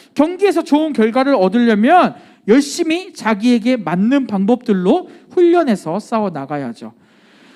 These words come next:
운동선수도 승리하기 위해서 이렇게 열심히 살아가는데요. 그 방법이 무엇일까요? 특별히 우리는 어떤 싸움을 싸워 나가야 되죠? 자신과의 싸움?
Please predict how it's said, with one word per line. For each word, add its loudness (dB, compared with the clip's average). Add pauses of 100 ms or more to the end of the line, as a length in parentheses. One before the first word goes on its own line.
(140)
운동선수도 0
승리하기 -2
위해서 -4
이렇게 -4
열심히 -6
살아가는데요. -4 (380)
그 4
방법이 -4
무엇일까요? -4 (120)
특별히 -2 (180)
우리는 0 (280)
어떤 -4
싸움을 -8
싸워 -8
나가야 -10
되죠? -10 (2000)
자신과의 -4
싸움? 0